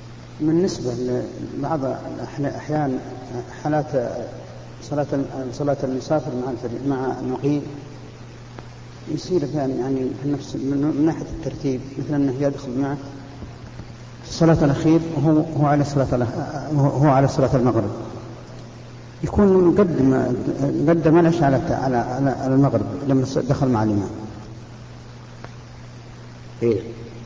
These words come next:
Speaker 1: وش يكون؟ يكون،
Speaker 2: هو
Speaker 1: يكون
Speaker 2: الحكم، الحكم ليس كما قلت. إذا جاء الإما-، الإنسان والإمام في صلاة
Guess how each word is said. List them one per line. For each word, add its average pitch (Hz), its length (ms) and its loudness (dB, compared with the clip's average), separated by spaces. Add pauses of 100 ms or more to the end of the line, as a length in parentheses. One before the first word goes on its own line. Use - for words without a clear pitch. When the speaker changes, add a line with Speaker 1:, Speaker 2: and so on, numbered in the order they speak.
(500)
Speaker 1:
وش 160 200 4
يكون؟ 139 300 4
يكون، 170 280 6
Speaker 2:
هو 147 120 6
Speaker 1:
يكون 127 280 8
Speaker 2:
الحكم، 165 600 6 (180)
الحكم 160 400 6
ليس 151 160 6
كما 113 200 6
قلت. - 360 0 (1700)
إذا 127 140 6
جاء 139 240 8
الإما-، 127 420 6
الإنسان 131 560 4
والإمام 135 500 6
في 123 140 2
صلاة 123 220 2